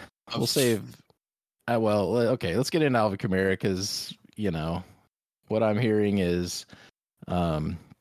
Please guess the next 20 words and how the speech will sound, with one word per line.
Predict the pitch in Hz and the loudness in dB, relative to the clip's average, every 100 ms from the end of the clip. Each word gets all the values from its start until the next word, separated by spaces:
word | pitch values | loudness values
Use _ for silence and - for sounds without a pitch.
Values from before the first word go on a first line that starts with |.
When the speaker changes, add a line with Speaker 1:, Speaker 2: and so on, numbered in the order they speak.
| _ _ _ _ _ _ _ _ _ _ - | _ _ _ _ _ _ _ _ _ _ -8
Speaker 1:
uh, | 90 78 69 | -6 -4 -6
the | 67 | -8
personal | - 131 131 104 | -4 -2 -2 -2
conduct | 95 98 113 | 0 0 0
policy | - 127 135 - 165 170 - - - _ _ _ - 220 - | 0 0 2 2 2 0 -2 -16 -20 _ _ _ -20 -10 -2
baseline | 98 110 127 123 120 | -2 0 2 2 2
is, | 92 - - - | 0 -2 -6 -4
uh, | 95 90 87 85 | -4 -2 -2 -2
a | 85 | -4
six-game | - 107 - 95 90 | -6 -6 -4 -2 0
suspension. | - - 80 - - - - - - _ _ _ _ - | 0 0 -2 -2 -4 -6 -8 -14 -20 _ _ _ _ -8
All | - | -2
right, | 82 80 | -2 -2
so | - | -4
he's | 85 104 101 90 | -2 0 0 -4
pleaded, | - 107 101 98 98 92 | -6 -2 0 2 0 0
I | 85 | -2
think, | - 90 | -2 -4
no | - 80 | -4 -6
contest, | - 131 131 127 120 - | -2 -2 0 0 0 -4